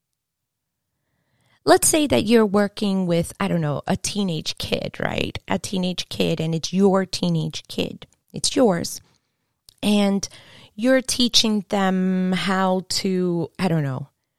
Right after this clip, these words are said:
you're teaching them how to drive. Okay, we'll use that one. We'll te-, we're, you're teaching your, your teenager how to, who to drive. And you're like, "Listen, I'm gonna take you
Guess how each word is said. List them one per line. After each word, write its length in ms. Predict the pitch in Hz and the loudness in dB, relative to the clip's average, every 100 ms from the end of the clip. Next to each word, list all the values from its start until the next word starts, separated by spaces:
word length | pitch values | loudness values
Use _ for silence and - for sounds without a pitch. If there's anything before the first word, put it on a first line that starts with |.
| _ _ _ _ _ _ _ _ _ _ _ | _ _ _ _ _ _ _ _ _ _ _
you're 160 | 208 269 | 2 2
teaching 340 | - 262 277 | 4 4 6
them 120 | 247 233 | 6 6
how 120 | 220 | 2
to 60 | |
drive. 480 | 190 175 - - - - - | 2 0 -2 -4 -10 -4 4
Okay, 220 | 277 247 | 6 6
we'll 180 | 196 254 | 8 6
use 200 | 240 240 | 6 4
that 200 | 180 156 | 2 2
one. 140 | 135 | 0
We'll 140 | 160 262 | 4 4
te-, 180 | 294 254 | 4 0
we're, 300 | 220 254 214 | 4 4 6
you're 120 | 196 | 4
teaching 520 | 233 254 262 262 254 240 | 2 2 0 2 0 0
your, 400 | 190 214 196 - | -2 -2 0 -2
your 240 | 175 190 | -2 -2
teenager 640 | 180 - 226 180 156 151 | -2 -2 0 0 0 0
how 280 | 156 175 160 | 0 0 0
to, 320 | 160 - 156 143 _ _ _ _ | 0 -2 -2 -4 _ _ _ _
who 160 | 208 | -2
to 220 | - - | 0 0
drive. 540 | 190 180 139 - - - _ _ _ _ _ - - - - | 2 2 0 -6 -12 -16 _ _ _ _ _ -18 -14 -14 0
And 120 | 208 | 2
you're 120 | 190 175 | 4 2
like, 200 | 156 160 | 2 4
"Listen, 680 | 208 285 - 277 262 262 - | 6 6 6 6 8 6 6
I'm 200 | 185 180 | 2 4
gonna 200 | 170 156 | 2 2
take 440 | - 226 220 - | 4 2 2 0
you 360 | 226 220 220 | 2 4 4